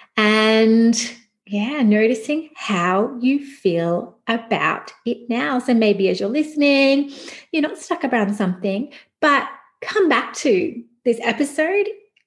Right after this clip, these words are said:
anytime you do feel a little bit stuck, just as a reminder. Some of these things, you know, they're, they're things that we kind of know, but sometimes when we're in that stuck place, instead of kind of working through a list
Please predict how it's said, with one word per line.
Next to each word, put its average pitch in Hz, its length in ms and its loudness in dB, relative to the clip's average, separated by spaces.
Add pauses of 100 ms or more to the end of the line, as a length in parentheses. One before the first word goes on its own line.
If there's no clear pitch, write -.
anytime 302 520 2
you 277 100 4
do 285 180 0
feel 311 240 2
a 233 40 4
little 196 180 2
bit 202 180 0
stuck, - 340 -8 (120)
just 240 420 -6
as 285 140 0
a 240 80 2
reminder. 190 480 -2
Some 247 220 2
of 269 100 0
these 240 300 -2
things, 208 440 2 (380)
you - 140 -12
know, - 220 -2
they're, 240 460 2 (340)
they're 294 140 -2
things 330 380 0
that 440 120 2
we 392 140 4
kind 240 300 0
of 214 60 2
know, 196 460 4
but 202 140 -6
sometimes 302 380 -8
when 285 180 0
we're 254 60 2
in 233 60 -2
that - 200 -8
stuck - 420 -10 (160)
place, - 460 -2
instead 254 420 -2
of 262 140 -2
kind 226 160 0
of 180 140 0
working 202 500 2
through 208 720 -2 (400)
a 202 160 0
list - 880 -2